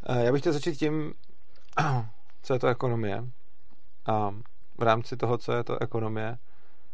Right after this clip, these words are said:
bych chtěl podzačít tím, co to ekonomie není. A myslím si,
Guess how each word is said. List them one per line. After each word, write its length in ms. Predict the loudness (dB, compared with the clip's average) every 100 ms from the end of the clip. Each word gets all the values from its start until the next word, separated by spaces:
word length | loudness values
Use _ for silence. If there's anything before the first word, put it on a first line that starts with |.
| -4 -4 0
bych 160 | 0 2
chtěl 180 | 2 4
podzačít 560 | 2 2 2 2 -2
tím, 260 | -2 -2 -2
co 120 | -2
to 120 | 0
ekonomie 440 | 0 0 0 0 0
není. 220 | -2 -2 -4 -4 -4 -4 -4 -4 -4 -4 -2
A 300 | 0 0 0 -2 -2 -4 -4 -4 -4 -4 -2 0
myslím 280 | 0 0
si, 360 | 0 0 2